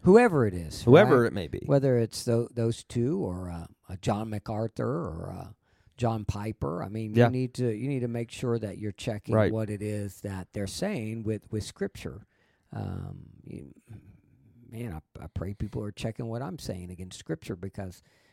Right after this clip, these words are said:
Speaker 1: I mean, you need to, you need to know, right, if what you're being taught is scripturally based. Now, again, there are some areas
Speaker 2: I'm about to
Speaker 1: where
Speaker 2: say there are some things where it's okay to agree to
Speaker 1: Yeah, the,
Speaker 2: disagree.
Speaker 1: you're right, exactly. But,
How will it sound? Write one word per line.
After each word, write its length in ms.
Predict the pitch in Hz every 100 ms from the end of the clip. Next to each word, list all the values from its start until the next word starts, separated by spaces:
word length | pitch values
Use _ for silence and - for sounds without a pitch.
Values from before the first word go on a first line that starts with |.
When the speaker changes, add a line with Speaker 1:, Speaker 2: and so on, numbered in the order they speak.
| _
Speaker 1:
I 60 | -
mean, 100 | 104
you 140 | 139
need 240 | 208 127 -
to, 260 | 117 101
you 160 | 101 117
need 260 | 120 127
to 120 | - 113
know, 460 | 110 180 - - -
right, 360 | 123 101 104 113
if 220 | - -
what 240 | 110 110 -
you're 160 | 110
being 260 | 98 107 101
taught 440 | - 101 95 92 -
is 600 | 107 95 92 87 - - _ _
scripturally 580 | - - 113 - - 101
based. 420 | 90 98 - -
Now, 100 | 190
again, 320 | 196 185 131 147
there 120 | 220
are 60 |
some 240 | 180 208 139
areas 560 | 110 123 117 113 104
Speaker 2:
I'm 60 | -
about 120 | 110
to 20 | 110
Speaker 1:
where 60 |
Speaker 2:
say 120 | 104 135
there 160 | 190
are 40 | 180
some 260 | - 160
things 320 | 135 131 120 117
where 120 | 117
it's 100 | -
okay 380 | 113 - 139 127
to 220 | 110 107
agree 240 | - 113 370
to 60 | 294
Speaker 1:
Yeah, 240 | 190 156
the, 140 | 151
Speaker 2:
disagree. 260 | 202 196 104
Speaker 1:
you're 160 | 226 233
right, 200 | 165 131
exactly. 640 | 135 127 160 143 131 117
But, 460 | 113 170 156 123 113